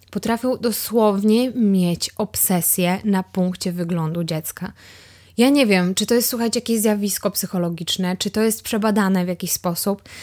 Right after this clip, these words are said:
z czym, z, z czym jakby to się wiąże. Jeżeli miałabym zgadywać, to zgadywałabym, że z brakiem samoakceptacji u tejże cioci, babci czy tam mamy,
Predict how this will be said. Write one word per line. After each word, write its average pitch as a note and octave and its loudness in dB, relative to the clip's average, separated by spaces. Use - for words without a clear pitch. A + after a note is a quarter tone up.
z - -6
czym, C4 4
z, - -4
z - 2
czym D4+ 4
jakby B3 2
to A3+ -2
się G#3 0
wiąże. F3 0
Jeżeli G#3 2
miałabym B3+ 2
zgadywać, A3 -2
to G#3+ -6
zgadywałabym, G#3 -2
że G#3 0
z A3 -2
brakiem G#3+ 0
samoakceptacji G3+ -2
u - -8
tejże G3+ -2
cioci, G#3+ -4
babci G#3 0
czy G#3 -6
tam G#3+ -2
mamy, G#3 2